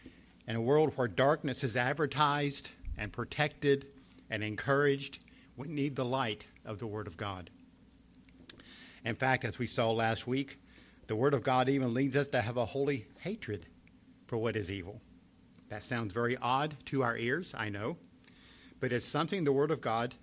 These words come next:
I think, makes clear to us, and it's actually gonna come up in these verses again today. So, verses, uh, one twenty-one to one twenty-eight, here's what they say.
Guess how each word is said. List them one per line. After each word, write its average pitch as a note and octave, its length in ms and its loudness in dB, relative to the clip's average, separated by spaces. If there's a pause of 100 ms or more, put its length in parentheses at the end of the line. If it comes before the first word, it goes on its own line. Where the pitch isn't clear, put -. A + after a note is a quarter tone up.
I A#2 80 -6
think, C#3+ 260 -4
makes C#3+ 260 -2
clear G3+ 280 0
to G#2+ 240 -2
us, G#2+ 220 -2
and A2 120 -4
it's - 280 -6 (360)
actually B2 240 -2
gonna A2+ 160 -2
come B2+ 180 0
up C3 140 0
in B2+ 140 2
these D3 140 2
verses A#2 400 2
again B2+ 280 0
today. C3 400 -4 (1600)
So, D3 280 2 (760)
verses, A#2+ 480 -2
uh, A2 240 2
one C#3 200 2
twenty-one C#3 520 2
to B2 100 -4
one A#2+ 180 -2
twenty-eight, A2+ 560 -4
here's A2+ 160 -6
what A2+ 160 -6
they G#2 80 -4
say. G#2+ 280 -8